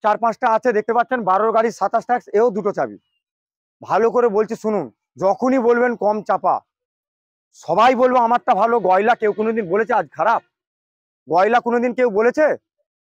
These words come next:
কিন্তু ভালো করে বুঝবেন, সকলে বলে গরু দুধ দেয়, আমি তো বলবো গরু দুধ দেয় না, কোনোদিনই দেয় না। গরু তার বাচ্চার জন্য দুধ রাখে,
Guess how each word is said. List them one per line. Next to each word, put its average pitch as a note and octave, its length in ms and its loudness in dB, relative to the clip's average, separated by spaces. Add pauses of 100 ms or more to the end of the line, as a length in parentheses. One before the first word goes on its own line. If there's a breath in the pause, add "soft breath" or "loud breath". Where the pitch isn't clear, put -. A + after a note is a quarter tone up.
(360)
কিন্তু C4 340 0 (240)
ভালো G3+ 260 0
করে C4 160 2
বুঝবেন, G#3+ 420 -2 (340)
সকলে C4 400 0
বলে B3 240 2 (100)
গরু A#3 200 2
দুধ F#3+ 200 -4 (100)
দেয়, D3+ 200 0 (300)
আমি G#3+ 200 0
তো C4+ 80 0
বলবো C4 200 2 (140)
গরু A#3+ 240 4
দুধ G3 220 -4 (100)
দেয় A3+ 180 2
না, G#3 120 0 (120)
কোনোদিনই C#4 380 2
দেয় B3 240 2
না। D#3+ 80 0 (380 soft breath)
গরু A#3+ 260 2
তার C#4 180 2
বাচ্চার B3 380 0
জন্য C4+ 220 2
দুধ A3+ 220 -2
রাখে, C#4 340 4